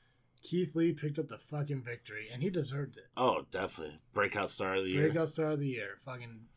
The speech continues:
Speaker 1: obviously, it was a great fucking match. Uh, um, I would like to, uh, seen, like, I would rather have a shock factor, maybe have Cameron Grimes win.
Speaker 2: Yeah.
Speaker 1: Like, I would love to see Keith Lee become North American champion or even face the North American champion,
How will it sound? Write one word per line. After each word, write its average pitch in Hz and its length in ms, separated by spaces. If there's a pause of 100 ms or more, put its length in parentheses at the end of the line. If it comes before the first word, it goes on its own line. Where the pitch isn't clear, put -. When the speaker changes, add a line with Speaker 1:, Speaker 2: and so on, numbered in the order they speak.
(140)
Speaker 1:
obviously, 151 360
it 151 40
was 139 80
a 135 60
great 143 280
fucking 131 320
match. 120 400
Uh, 113 180 (1400)
um, 104 400 (920)
I 165 80
would 240 180
like 190 240
to, 160 320
uh, 120 220 (180)
seen, 165 460
like, 123 280 (1120)
I 190 60
would 220 100
rather 262 240
have 180 160
a 143 40
shock 147 320
factor, 165 360
maybe 139 200
have 127 140
Cameron 139 320
Grimes 127 340
win. 160 280 (160)
Speaker 2:
Yeah. 82 280 (300)
Speaker 1:
Like, 170 160
I 202 60
would 226 120
love 165 140
to 147 60
see 160 140
Keith 151 320
Lee 151 140
become 151 360
North 175 180
American 165 240
champion 156 340
or 151 80
even 139 140
face 160 400
the 175 60
North 175 200
American 175 280
champion, 175 300